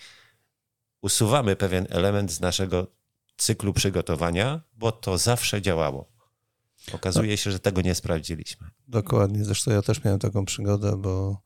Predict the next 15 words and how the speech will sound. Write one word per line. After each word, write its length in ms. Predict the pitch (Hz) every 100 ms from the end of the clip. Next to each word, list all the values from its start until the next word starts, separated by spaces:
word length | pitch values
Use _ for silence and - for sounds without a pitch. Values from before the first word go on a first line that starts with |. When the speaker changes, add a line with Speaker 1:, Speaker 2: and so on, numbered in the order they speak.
| - - - -
Speaker 2:
w 80 |
mojej 200 | - 101
historii 360 | 98 - 123 104
byłem 480 | 101 98 98 98 104 113 104 _
maszynistą 600 | - 104 107 98 - 104
typograficznym. 960 | 92 113 98 98 90 110 - 127 139 147 - _ _ _ _ _ _
Pracowałem 440 | - - 101 95
na 80 | 95
maszynie 320 | 92 - 110
pełnoformatowej. 880 | 98 98 98 - 101 98 - 101 113 120 - - - - _
No 60 | 120
i 80 |
oczywiście 380 | 104 - 113 -
nie 100 | 107
zaklinowałem 960 | 101 107 117 104 101 107 98 95 95